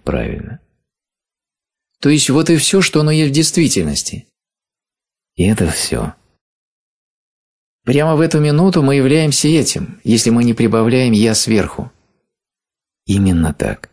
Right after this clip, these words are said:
И поэтому не унижайте себя, не говорите: «Я не сознаю своё истинное «Я», я не знаю, кто я есть». Осознайте истину именно так, как вы только что сказали.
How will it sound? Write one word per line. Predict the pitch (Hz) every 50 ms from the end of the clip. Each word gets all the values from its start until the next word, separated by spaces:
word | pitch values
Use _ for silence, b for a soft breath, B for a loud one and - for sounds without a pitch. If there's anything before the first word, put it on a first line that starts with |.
| _ _ _ _ _ _ _ _ _ _ _ _ _ -
И | 101
поэтому | 98 - 92 95 92 - 87 87 92
не | 87 87 87
унижайте | 85 87 82 78 76 78 80 92 92 - - 64
себя, | - - - - - - - - - - _ _ _ _
не | - 82 85 80
говорите: | 78 80 80 76 78 80 87 90 - - 76 67 62 - - _ _ _ _ _ _
«Я | - 73 71 71
не | 71 67
сознаю | 64 - - 64 62 64 65 69 71 80 82
своё | 80 - - - 64 64
истинное | 65 64 64 - - 62 64 64 65
«Я», | 62 65 64 58 - - _ _ _ _ _ _
я | - 76 73
не | 69 69 60
знаю, | 60 - - - 73 -
кто | - - - 69
я | 69 65 64
есть». | 64 - - - - - - _ _ _ _ _ _ _ _ _ _ _ _ _ _ _ _ _ _ _ _ _ _ _
Осознайте | - 95 98 - - 98 90 85 104 123 131 123 - - 101
истину | 101 104 110 101 - - 101 87 85 85
именно | 87 92 92 82 80 78
так, | - - 87 95 -
как | 85 71 -
вы | - 73
только | 76 76 - - -
что | - - - 73
сказали. | 67 - - 69 65 62 57 50 - -